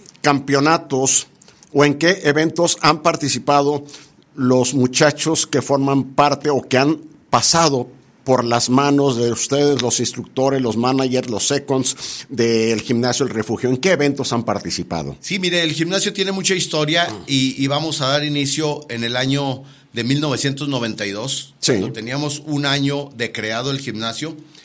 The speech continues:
Speaker 2: Participamos en el primer torneo interbarrios organizado por el ayuntamiento de aquel entonces, y ahí tuvimos una participación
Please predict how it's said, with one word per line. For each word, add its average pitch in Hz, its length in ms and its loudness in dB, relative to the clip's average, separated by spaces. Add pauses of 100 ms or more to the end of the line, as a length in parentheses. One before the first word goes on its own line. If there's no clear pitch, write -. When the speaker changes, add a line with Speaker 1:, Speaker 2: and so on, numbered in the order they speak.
(260)
Speaker 2:
Participamos 147 720 -4
en 143 100 0
el 131 100 -2
primer 135 300 -2
torneo 143 380 -4
interbarrios 139 760 -2
organizado 123 800 -4 (720)
por 117 300 -6
el 117 120 -4
ayuntamiento 113 720 -2
de 127 80 -4
aquel 135 220 -6
entonces, 127 580 -6 (600)
y 117 100 -4
ahí 151 480 2
tuvimos 139 360 0
una 147 200 -2
participación 135 1000 -4